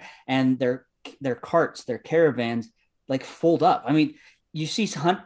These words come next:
the first time we see them is after some hunters have walked away, and they just kind of fold out shop, and it's like there's a whole village there, and, like, what the heck?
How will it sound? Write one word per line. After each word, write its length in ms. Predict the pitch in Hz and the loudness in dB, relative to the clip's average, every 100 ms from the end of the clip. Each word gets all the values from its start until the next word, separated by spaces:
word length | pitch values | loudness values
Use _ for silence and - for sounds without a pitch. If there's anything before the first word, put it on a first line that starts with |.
| _ | _
the 120 | 165 156 | -6 2
first 240 | 220 208 | 2 4
time 160 | 214 175 | 2 4
we 120 | 139 | 2
see 180 | - 214 | 0 -2
them 240 | 151 131 | 2 2
is 80 | 127 | 2
after 240 | 143 160 | -2 -4
some 180 | - 135 | -6 -4
hunters 380 | 147 180 185 135 | -2 -2 -2 -4
have 100 | 117 | -4
walked 240 | 117 120 | -4 -4
away, 180 | 123 127 | -4 0
and 80 | 127 | 0
they 100 | 127 | 0
just 200 | 143 - | -4 -4
kind 160 | 185 | -4
of 60 | 160 - _ _ _ | -4 -6 _ _ _
fold 220 | 170 170 | -2 2
out 180 | 165 160 | 2 2
shop, 380 | - 170 180 - | 0 0 0 -2
and 100 | 139 | -6
it's 100 | 139 | -4
like 200 | 156 139 - | -4 -6 -6
there's 160 | 151 147 | -4 -4
a 60 | |
whole 160 | 151 160 | -4 -4
village 420 | 151 220 143 110 | -4 -2 -4 -6
there, 200 | 113 113 | -10 -8
and, 100 | 117 | -8
like, 180 | 127 - | -8 -6
what 140 | 160 | -2
the 80 | 160 | 0
heck? 240 | 180 120 | 0 -2